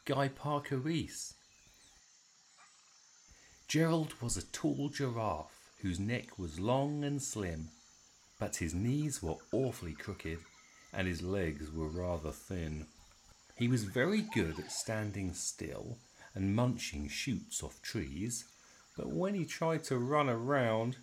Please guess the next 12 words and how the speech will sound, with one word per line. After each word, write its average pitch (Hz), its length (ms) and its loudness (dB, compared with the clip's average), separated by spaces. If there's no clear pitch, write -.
he 175 100 0
buckled 151 580 4
at 156 120 0
the 156 80 2
knees. 160 680 2
Now, 104 240 4
every 170 280 2
year 139 340 4
in 127 120 0
Africa, - 600 -6
they - 80 -6
hold 101 480 0